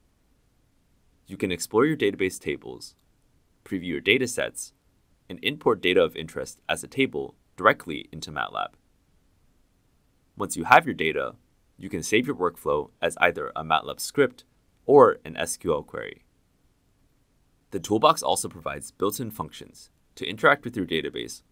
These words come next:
with or without an S Q L query. If you prefer using S Q L, you can execute queries directly with the fetch command. Otherwise, you can use functions such as S Q L read and S Q L write to achieve the same results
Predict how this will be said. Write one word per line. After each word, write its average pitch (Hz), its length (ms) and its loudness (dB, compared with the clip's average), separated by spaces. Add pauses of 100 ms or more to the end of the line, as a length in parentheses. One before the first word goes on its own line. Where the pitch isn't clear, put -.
(120)
with 127 280 2 (100)
or 98 80 2
without 80 420 0 (100)
an 76 80 -8
S 71 180 -6
Q - 140 -4
L 71 100 -4
query. 50 400 -12 (920)
If - 100 -14
you 104 80 -10
prefer 95 300 0
using 98 420 -4
S 71 220 -2
Q 80 180 -4
L, 67 220 -2 (400)
you 87 100 -14
can 90 220 -6
execute 135 420 -6
queries 87 340 -2
directly 71 540 -4 (140)
with 101 160 -8
the 92 80 -10
fetch - 260 0
command. - 460 -18 (1160)
Otherwise, 82 640 4 (320)
you 95 140 -8
can 90 180 -12
use 87 220 -12
functions 123 460 -8
such 107 180 -8
as 80 160 -12
S - 160 -6
Q - 160 -4
L 76 80 -4
read 95 440 -6
and 92 120 -12
S - 180 -6
Q 95 140 -2
L 90 100 2
write - 320 -6 (300)
to - 120 -6
achieve 85 300 -6
the 80 80 -12
same 113 280 -4
results 85 460 -4